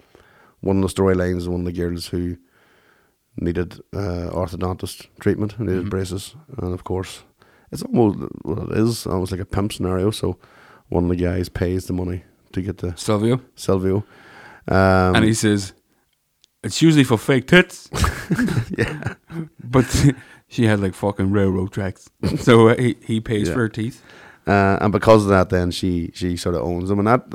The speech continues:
Speaker 1: that is across the board in most ways, that they're, they're, they're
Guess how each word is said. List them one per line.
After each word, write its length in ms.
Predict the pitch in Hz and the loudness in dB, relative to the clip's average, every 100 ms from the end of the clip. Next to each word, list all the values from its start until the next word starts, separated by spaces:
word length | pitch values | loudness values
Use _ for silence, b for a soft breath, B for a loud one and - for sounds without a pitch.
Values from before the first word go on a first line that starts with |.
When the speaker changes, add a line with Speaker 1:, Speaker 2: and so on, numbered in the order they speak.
| 80 | -2
Speaker 1:
that 240 | 113 151 _ _ _ _ _ _ - 64 - | -2 -2 _ _ _ _ _ _ -12 -10 -6
is 200 | 90 98 | -4 -4
across 380 | 92 - 101 101 | -4 2 2 2
the 100 | 95 | -2
board 300 | 90 95 113 | 2 4 4
in 80 | 113 | 4
most 240 | 113 110 | 2 0
ways, 300 | 110 110 117 | 0 0 0
that 140 | 110 87 | -4 -4
they're, 240 | 95 92 | -4 -4
they're, 400 | 80 95 92 87 - | -2 -2 -2 -4 -10
they're 540 | - 95 92 90 90 | -8 -4 -4 -6 -8